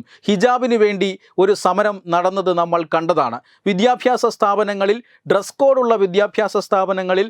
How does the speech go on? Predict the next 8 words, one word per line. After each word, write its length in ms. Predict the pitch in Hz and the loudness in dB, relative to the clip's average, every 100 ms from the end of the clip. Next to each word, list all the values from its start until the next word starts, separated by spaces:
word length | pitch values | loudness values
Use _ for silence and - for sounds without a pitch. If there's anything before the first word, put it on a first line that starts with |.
| - _ - | -8 _ -2
മതചിഹ്നങ്ങൾ 640 | 208 262 254 254 254 233 220 202 | 0 0 0 0 0 0 0 0
പ്രകടിപ്പിക്കാൻ 600 | 196 208 208 226 208 185 190 | 0 0 -2 -2 0 0 0
അല്ലെങ്കിൽ 320 | 196 202 196 180 - - 175 | -2 0 -2 -2 -10 -2 0
ധരിക്കാൻ 380 | 196 226 262 240 202 | 0 0 0 0 0
പാടില്ല 320 | 190 190 180 170 - 185 | 0 0 0 0 0 2
എന്ന 120 | 233 254 | 2 0
വിദ്യാഭ്യാസ 540 | 214 180 254 - 247 226 226 | 0 2 2 0 0 0 0
സ്ഥാപന 420 | - 208 214 233 | 0 0 0 0